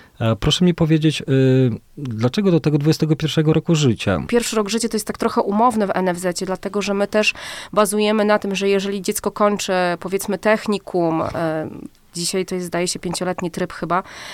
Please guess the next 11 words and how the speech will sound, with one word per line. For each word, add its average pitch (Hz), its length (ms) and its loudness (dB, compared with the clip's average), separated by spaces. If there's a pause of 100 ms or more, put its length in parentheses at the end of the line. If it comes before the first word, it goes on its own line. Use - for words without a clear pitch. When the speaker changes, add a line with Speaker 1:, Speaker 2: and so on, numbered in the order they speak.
(220)
Speaker 2:
e, 175 280 0
ma 180 240 2
tych - 200 -6
lat 208 180 0
tam 190 260 -4
dwadzieścia, 196 1080 2
to 220 160 -2
my 208 140 2
jakby 208 280 2
to 202 120 -4
dziecko 208 600 0